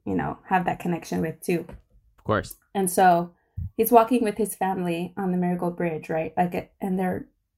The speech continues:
Speaker 1: with each other, like, as if they've known each other their whole lives. Like, they never passed. And that's kind of what happened to me when I was in Mexico. We're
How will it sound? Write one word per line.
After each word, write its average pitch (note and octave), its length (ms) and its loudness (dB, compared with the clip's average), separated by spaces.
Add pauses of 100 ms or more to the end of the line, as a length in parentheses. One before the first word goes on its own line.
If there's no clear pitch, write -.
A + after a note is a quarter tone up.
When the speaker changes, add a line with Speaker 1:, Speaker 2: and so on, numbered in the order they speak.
(360)
Speaker 1:
with C4 220 2
each B3+ 200 4
other, G#3 180 6
like, F#3 180 0
as F3+ 140 0
if F3+ 160 -4
they've F3+ 160 0
known E3+ 200 2
each E3+ 120 -6
other D#3+ 220 -6
their D#3+ 160 -4
whole - 160 -8
lives. - 420 -8 (880)
Like, G3 220 2
they G3 100 6
never E3+ 260 4
passed. - 520 -6 (840)
And F3 480 2 (120)
that's G3 280 4
kind F#3+ 220 -2
of F3+ 60 -2
what F3 100 0
happened F3 220 0
to F#3 80 -8
me F3+ 100 0
when E3 160 -4
I D#3+ 80 -4
was D#3+ 100 -6
in D#3 60 -6
Mexico. D#3 280 -6
We're E3+ 80 -2